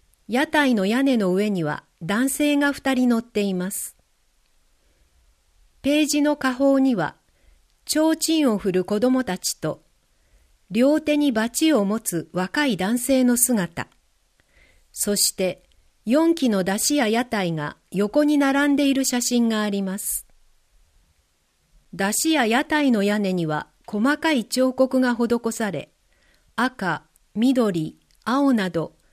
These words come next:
色合いが美しいです。上方には、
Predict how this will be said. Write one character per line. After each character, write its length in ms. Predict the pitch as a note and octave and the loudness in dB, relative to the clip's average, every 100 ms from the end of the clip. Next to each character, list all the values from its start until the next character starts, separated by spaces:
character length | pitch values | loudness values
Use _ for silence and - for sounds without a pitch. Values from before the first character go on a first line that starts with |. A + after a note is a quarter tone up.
| _ _ - | _ _ -8
色 320 | F#3+ A#3+ C#4+ | -2 2 2
合 100 | C#4+ | 2
い 60 | C#4+ | 2
が 160 | C#4+ | 2
美 340 | C4 C4 D4 C#4+ | 2 -2 -4 -2
し 240 | - C#4 | 0 0
い 40 | D#3 | -2
で 140 | D3+ | -6
す。 300 | - - - _ _ _ _ _ _ _ _ _ _ _ _ _ | -8 -10 -14 _ _ _ _ _ _ _ _ _ _ _ _ _
上 340 | - A#3+ C#4+ D4+ | 0 4 4 2
方 240 | D4+ D4 | 0 2
に 160 | C#4+ C#4 | 2 2
は、 280 | F3+ - | 0 -4